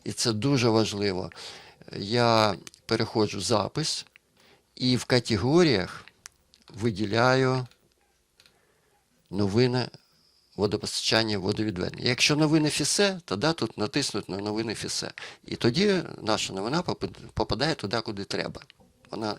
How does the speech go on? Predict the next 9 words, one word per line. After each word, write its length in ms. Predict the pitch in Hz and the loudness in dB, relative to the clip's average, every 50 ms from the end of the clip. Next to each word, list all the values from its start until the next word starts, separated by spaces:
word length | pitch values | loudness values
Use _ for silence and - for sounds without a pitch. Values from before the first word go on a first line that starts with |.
| - - | -10 -6
нами 320 | 107 117 117 117 107 101 | 0 2 2 2 2 0
контрольована 680 | - 98 98 101 110 113 117 131 170 196 180 127 101 98 | -4 -6 -6 -2 -2 0 2 2 2 2 2 0 0 -2
і 60 | 95 | 0
нам 200 | 104 123 131 123 | 0 -2 -2 -2
належить. 480 | 117 104 85 76 64 - - - - - - - - - - | -2 -4 -4 -6 -8 -10 -14 -16 -20 -20 -20 -20 -20 -20 -6
Це 160 | - - 110 92 | -4 -4 -2 0
дуже 340 | 87 104 139 143 131 175 | 4 4 6 8 8 8
важливо. 440 | 165 180 196 180 196 196 208 208 208 - - - - - - - - - - | 6 6 4 4 2 0 0 0 -2 -4 -10 -14 -14 -14 -12 -14 -16 -14 -10
Друге, 480 | - 110 147 180 165 120 95 98 - | -2 4 6 6 6 6 4 0 -4